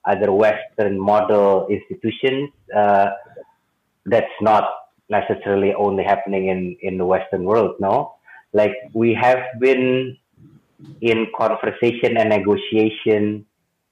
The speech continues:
for a long time about that as well. Like, how to make this type of events are not extractive. It are not, like, you know, only useful for the,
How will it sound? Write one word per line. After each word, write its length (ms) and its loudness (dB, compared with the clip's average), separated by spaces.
for 140 0
a 120 4
long 320 2
time 440 -2
about 460 0
that 180 0
as 80 -12
well. 440 0
Like, 380 -2
how 680 0
to 120 0
make 560 0
this 160 0
type 200 2
of 160 -4
events 480 2
are 140 0
not 180 2
extractive. 680 -2
It 200 -16
are 220 -2
not, 280 0
like, 300 -2
you 60 -4
know, 280 0
only 220 2
useful 600 0
for 240 0
the, 260 -2